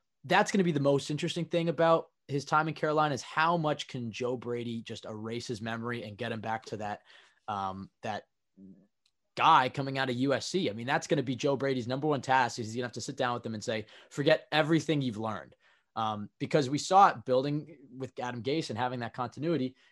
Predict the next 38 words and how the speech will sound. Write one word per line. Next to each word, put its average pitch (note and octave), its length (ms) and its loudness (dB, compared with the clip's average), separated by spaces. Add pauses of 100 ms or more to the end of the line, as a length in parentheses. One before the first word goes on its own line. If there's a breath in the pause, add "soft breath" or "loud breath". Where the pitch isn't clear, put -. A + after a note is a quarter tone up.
it - 80 -6
didn't F3+ 180 4
help E3+ 160 4
anything. G#3+ 400 -2
I A2 60 -10
mean, B2+ 380 -6 (160)
they, C#3 320 -2 (720)
he D#3 400 -6
developed C#3+ 380 -2
a C#3+ 40 -2
lot B2+ 220 0
of B2 80 2
bad G2 220 -4
habits. F#2 340 -8
He B2 140 -6
was A#2+ 220 -4 (140)
scared. C3 440 -2
He, A2+ 220 -6
his A2+ 200 -10
play B2+ 320 -4
clock, C#3 460 2 (340 soft breath)
um, A#2+ 320 0 (180)
was B2 360 -8
rattled. D3 580 2 (320 soft breath)
He B2+ 320 -4 (220)
lost C#3+ 480 4
a - 20 0
lot C3+ 220 2
of B2+ 60 -6
the B2+ 60 2
things D3 260 -2
that B2+ 100 -2
made B2 160 -4
him A2+ 100 -6
special C3+ 540 -2
in A2 60 -6
twenty A2 340 -8
eighteen. C3+ 500 -4